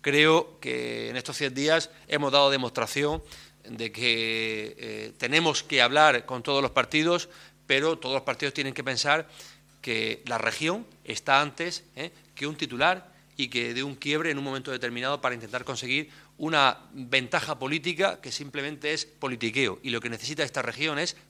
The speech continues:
política con mayúscula. El veintiuno de abril tendremos en Cartagena la siguiente conferencia de infraestructuras. Tendremos la conferencia de, de sanidad, dependencia, tercer sector en dos jornadas a finales, eh, a finales del mes de junio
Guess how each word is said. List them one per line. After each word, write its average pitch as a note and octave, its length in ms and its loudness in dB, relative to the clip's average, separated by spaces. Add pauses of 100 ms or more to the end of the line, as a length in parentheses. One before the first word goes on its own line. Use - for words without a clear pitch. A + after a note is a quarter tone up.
política E3 500 -2
con A2 160 -8
mayúscula. G2+ 440 -12
El D#3 100 0
veintiuno C#3 420 0
de B2+ 80 4
abril D#3 280 4
tendremos B2 480 0
en A#2+ 80 -10
Cartagena C#3+ 600 2
la C3+ 100 4
siguiente A#2 340 -2
conferencia D3+ 800 0 (360)
de C3+ 140 2
infraestructuras. C#3+ 880 2
Tendremos C3+ 520 4
la C3 120 2
conferencia B2 640 -4
de, A#2 400 -2 (100)
de A2 160 -6
sanidad, C3 580 4
dependencia, B2+ 460 -2
tercer A#2 280 -2
sector C3 560 0
en A#2 120 -10
dos B2+ 140 -4
jornadas C3 440 0
a A2 80 -6
finales, A#2 460 0
eh, A2 200 -6
a A2 80 -6
finales B2 280 0
del A#2 100 -4
mes A#2+ 140 -4
de B2+ 60 -6
junio D#3+ 440 0